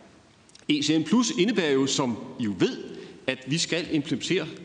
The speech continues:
reglerne for de sager, der behandles efter traktaten. Det er dem, der behandles efter E U F et hundrede og et og et hundrede og to, som det så fint hedder. Men ikke nødvendigvis for de sager, der bare behandles efter den danske konkurrencelov. Og her er det vigtigt at være opmærksom på, at vi behandler mange sager,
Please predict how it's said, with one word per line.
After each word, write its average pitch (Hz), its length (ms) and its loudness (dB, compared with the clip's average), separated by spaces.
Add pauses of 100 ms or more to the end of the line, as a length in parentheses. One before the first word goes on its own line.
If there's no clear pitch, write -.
reglerne 147 360 0
for - 180 -6
de 170 140 -2
sager, 113 280 0
der 135 100 -6
behandles 139 580 -4
efter 113 220 -4
traktaten. 170 680 -4
Det 143 160 2
er 110 40 -2
dem, 123 200 -2
der 135 80 -4
behandles 107 480 -6
efter 107 240 -4 (140)
E 135 180 0
U 131 280 -4
F - 180 -8
et 123 120 -6
hundrede 110 240 0
og - 60 -6
et - 220 -2
og - 140 -4
et 139 120 -2
hundrede 104 180 -2
og - 40 -12
to, - 180 -2
som 147 160 -2
det 123 100 -4
så 131 80 -6
fint 151 200 -4
hedder. 127 180 -2 (720)
Men 180 160 4 (100)
ikke 226 240 4
nødvendigvis 185 640 2
for 175 80 0
de 190 160 0
sager, 120 300 0
der 143 140 -6
bare 120 360 -2
behandles 196 520 -2
efter 120 220 -2
den 127 120 0
danske 101 340 -4
konkurrencelov. 101 680 -4 (840)
Og 127 100 -2
her 226 120 4
er 247 40 4
det 208 120 2
vigtigt 226 240 2
at 190 60 2
være 170 80 0
opmærksom 151 460 2
på, 180 140 2
at 143 160 -2
vi 202 80 6
behandler 175 420 2
mange 147 440 4
sager, 110 380 -2